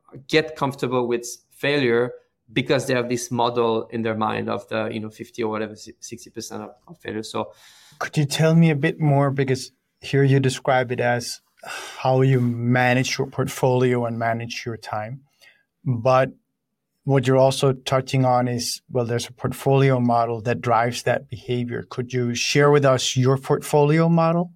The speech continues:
Speaker 2: since you're <laughs> saying that, that basically it, this is where it stems from, right?
Speaker 1: So again, the disclaimer is, this is our model. We don't think it is the truth, and we're very humble in our approach.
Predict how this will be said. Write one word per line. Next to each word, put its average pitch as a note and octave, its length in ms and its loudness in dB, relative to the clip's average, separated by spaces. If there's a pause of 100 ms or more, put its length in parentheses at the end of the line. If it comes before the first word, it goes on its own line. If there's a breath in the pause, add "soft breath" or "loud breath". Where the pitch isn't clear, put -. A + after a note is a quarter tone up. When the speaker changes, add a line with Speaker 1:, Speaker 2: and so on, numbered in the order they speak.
(140)
Speaker 2:
since C3 280 -2
you're C3 80 0
<laughs> - 140 -4
saying C#3 240 4
that, C3 220 2
that B2+ 180 -2 (260)
basically C3+ 640 2
it, C#3 200 -12
this C#3 200 2
is C3 160 -4
where C3 160 2
it B2+ 80 -2
stems B2 420 -2
from, A2 300 -8
right? A#2 220 -8 (460 soft breath)
Speaker 1:
So D#3 240 0
again, D3 440 0
the A2 80 0
disclaimer E3 560 2
is, C#3+ 460 -2 (180)
this C#3 220 -6
is D#3 100 -4
our D3+ 220 2
model. D3 480 0
We B2+ 100 0
don't D3 300 -2
think C#3 420 -4 (460)
it C#3 160 2
is B2+ 200 2
the B2 100 -2
truth, D#3 500 -4 (420 soft breath)
and C3 260 0
we're B2 140 2
very D3 240 4
humble D#3+ 460 4
in D#3+ 100 4
our D3 120 4
approach. - 680 -2